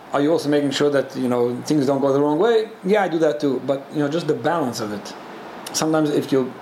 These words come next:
if you up the, the makarev, the, the yamin makarevis, and you'll, and you'll down a little the small doicha, and you'll have both of them there, not one without the other, you know, that's when, that's when it's, um, that, that, that's when it brings about the results that we're really looking for.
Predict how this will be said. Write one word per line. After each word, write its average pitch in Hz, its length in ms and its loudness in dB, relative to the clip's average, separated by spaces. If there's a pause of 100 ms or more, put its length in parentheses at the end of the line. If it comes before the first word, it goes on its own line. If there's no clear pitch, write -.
(120)
if 120 160 -2
you 117 160 2 (100)
up 165 260 -2
the, 131 320 0 (300)
the 123 100 0
makarev, 123 600 0
the, 110 240 -2
the 120 100 2
yamin 123 320 2
makarevis, 131 500 -2
and 120 120 -4
you'll, 110 220 0
and 123 100 0
you'll 113 140 0
down 143 300 0
a - 20 -2
little 139 200 0
the 127 180 -2
small 151 220 0
doicha, 135 560 -2
and 131 80 0
you'll 131 120 2
have 156 160 0
both 196 180 0
of 170 80 -2
them 151 140 0
there, 190 300 2 (100)
not 139 140 -2
one 147 120 0
without 139 220 -2
the 170 80 2
other, 147 260 0 (400)
you - 0 -
know, 135 80 -2
that's 143 220 0
when, 127 200 -2
that's 131 220 0
when 117 160 -2
it's, 110 220 -4
um, 104 360 0 (1300)
that, 117 180 0
that, 123 180 -2
that's 143 200 0
when 143 100 0
it 131 60 2
brings 143 180 2
about 135 160 2
the 135 60 2
results 131 260 2
that 131 100 -2
we're 127 80 0
really 131 200 4
looking 139 260 0
for. 101 260 -6